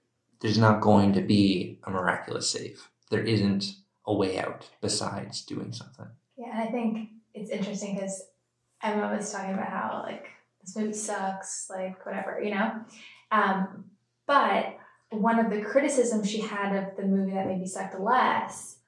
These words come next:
Speaker 2: was, "Why is our apocalypse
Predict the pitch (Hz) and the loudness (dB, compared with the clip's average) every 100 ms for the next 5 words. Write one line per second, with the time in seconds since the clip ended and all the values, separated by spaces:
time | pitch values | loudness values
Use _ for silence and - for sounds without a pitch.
0 | _ _ - 208 202 196 190 180 - - | _ _ -2 2 4 2 0 -4 -8 -14
1 | _ _ _ _ 196 196 190 190 190 190 | _ _ _ _ 0 4 4 4 0 -2
2 | 185 - - - 196 196 190 190 190 190 | -4 -8 -10 -6 -4 -2 -2 -2 -2 -4
3 | 185 185 - - - | -4 -6 -8 -10 -12